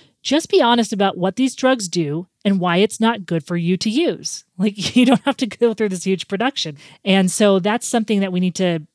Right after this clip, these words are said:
avoid. And with all this misinformation about what these drugs do, it's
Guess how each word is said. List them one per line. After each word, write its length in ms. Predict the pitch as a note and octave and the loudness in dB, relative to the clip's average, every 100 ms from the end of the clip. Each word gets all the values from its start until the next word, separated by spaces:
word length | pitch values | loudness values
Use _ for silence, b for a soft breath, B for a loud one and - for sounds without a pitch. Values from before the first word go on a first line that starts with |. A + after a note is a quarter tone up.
| _ - | _ -8
avoid. 480 | E3 A3 F#3+ D3 _ - | -2 0 -2 -6 _ -12
And 420 | G3 F#3+ F#3 F#3 G3 B B _ | -2 0 0 -4 -10 B B _
with 220 | B3 A3+ - | -6 -6 -4
all 160 | B3+ D#4 | 0 0
this 340 | E4+ C#4 - - _ | 0 -2 -6 -14 _
misinformation 1080 | F#3+ G3+ B3 C4 A#3 G#3 F#3+ D#3 - - F3 - | -2 0 0 0 0 -2 -2 -6 -10 -12 -10 -4
about 380 | F3+ F#3+ F3+ | 0 0 0
what 240 | E3+ G3+ - | 0 0 0
these 280 | G3 F3+ D#3+ | -2 -2 -2
drugs 320 | F#3 F3 D#3+ | -4 -4 -2
do, 200 | F#3+ D#3+ - | -2 -2 -4
it's 480 | C4 B3 - - | -4 -4 -8 -10